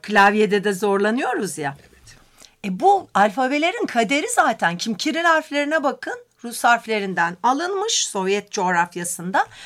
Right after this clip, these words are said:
Speaker 1: Ama her birinde mesela Azerbaycan'da K'ye bir çizgi çekmiş, öbüründe başka sesle yazmış, kuyruk atmış. Aynen bizimki gibi.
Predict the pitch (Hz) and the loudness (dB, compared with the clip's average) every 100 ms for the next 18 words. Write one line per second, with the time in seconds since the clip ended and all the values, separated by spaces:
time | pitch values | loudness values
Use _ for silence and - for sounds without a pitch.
0 | - - - 240 285 302 370 370 294 240 | -18 -18 0 2 4 8 6 6 0 0
1 | 226 277 254 - 233 240 240 240 240 247 | 2 0 2 4 6 6 8 6 4 2
2 | 240 247 247 254 240 233 247 269 196 226 | 2 0 0 -2 0 2 0 -2 -10 -6
3 | - 196 180 196 - 214 190 208 - 214 | -4 -4 -4 -4 -2 -2 -4 -4 0 0
4 | 202 233 233 226 240 - - - 208 208 | 0 -2 0 2 2 2 -12 0 2 4
5 | - 254 247 226 - 214 190 180 208 - | 2 0 0 -2 0 4 4 2 -6 0
6 | 277 269 262 214 208 - 214 - 359 494 | 4 4 2 4 4 4 -4 2 2 2
7 | 415 302 208 214 185 165 160 | 0 -2 -4 -6 -8 -10 -10